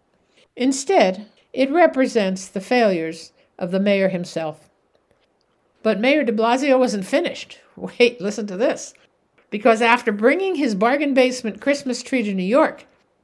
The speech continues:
he put tight restrictions on who could see it.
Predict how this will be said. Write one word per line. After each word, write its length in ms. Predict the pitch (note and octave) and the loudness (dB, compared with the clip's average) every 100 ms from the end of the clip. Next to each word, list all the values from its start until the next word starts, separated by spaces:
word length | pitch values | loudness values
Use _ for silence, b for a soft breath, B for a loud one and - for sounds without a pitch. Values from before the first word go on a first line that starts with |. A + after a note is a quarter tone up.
| _ | _
he 220 | - E4 | 0 4
put 320 | A4+ - F4+ - | 4 4 0 0
tight 340 | - D#4 F#4 | 0 0 0
restrictions 880 | D4 - - - - - C4+ A3+ A3 | -4 -8 -4 -2 -2 0 -2 0 -2
on 180 | B3 B3 | -2 -2
who 200 | B3+ B3 | -2 -2
could 160 | C#4+ | -4
see 260 | - G4 G4 | -2 0 0
it. 240 | - - | -2 -8